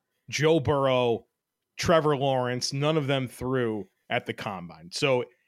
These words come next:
it's probably inconsequential for where he's gonna get drafted. But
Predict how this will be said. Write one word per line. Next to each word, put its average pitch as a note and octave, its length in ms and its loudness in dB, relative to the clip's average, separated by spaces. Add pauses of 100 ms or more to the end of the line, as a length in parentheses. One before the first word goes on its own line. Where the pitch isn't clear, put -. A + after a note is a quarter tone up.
it's D#3+ 200 -2
probably G3 720 2
inconsequential E3+ 1040 0
for C3+ 160 -4
where C#3+ 220 2
he's C#3 220 -2
gonna C#3+ 200 -2
get B2 180 -4
drafted. D3+ 540 -2 (420)
But D3+ 200 0